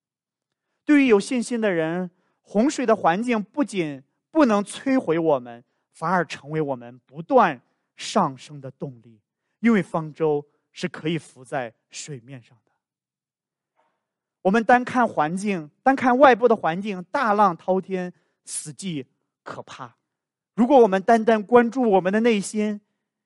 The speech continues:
你会发现没有任何的确定，只会惴惴不安。唯有向上仰望神，仰望那掌管洪水、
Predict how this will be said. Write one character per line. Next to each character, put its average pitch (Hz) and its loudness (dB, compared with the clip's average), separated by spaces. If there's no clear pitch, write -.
你 269 0
会 294 4
发 254 -2
现 226 -2
没 170 0
有 196 6
任 226 2
何 160 -2
的 160 2
确 160 0
定， 147 -6
只 - -12
会 175 0
惴 165 0
惴 139 -4
不 - -18
安。 147 -12
唯 190 4
有 214 8
向 180 -2
上 143 -4
仰 139 -6
望 147 0
神， 113 -18
仰 190 4
望 254 6
那 233 2
掌 208 -2
管 175 4
洪 - -14
水、 123 -10